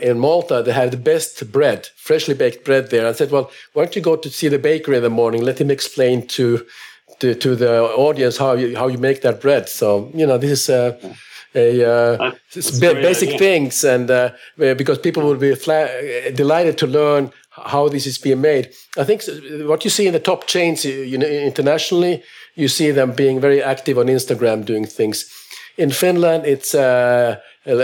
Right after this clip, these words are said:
Speaker 1: a lot of pre-recorded, and, uh, there are some young hoteliers now that are first G-, general manager's position,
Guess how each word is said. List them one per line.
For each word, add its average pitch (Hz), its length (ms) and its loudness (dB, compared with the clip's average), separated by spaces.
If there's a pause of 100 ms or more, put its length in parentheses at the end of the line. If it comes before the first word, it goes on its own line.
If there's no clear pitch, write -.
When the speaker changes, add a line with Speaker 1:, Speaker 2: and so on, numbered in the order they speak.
(120)
Speaker 1:
a - 20 -4
lot 147 220 0
of 139 240 -2
pre-recorded, 123 840 0 (400)
and, 117 480 0
uh, 117 380 4
there 135 160 2
are 139 40 2
some 151 160 0
young 151 200 0
hoteliers 139 580 0
now 131 180 2
that 127 160 0
are 120 200 2
first 131 360 0
G-, 135 240 2
general 131 260 0
manager's 120 420 0
position, 131 640 -2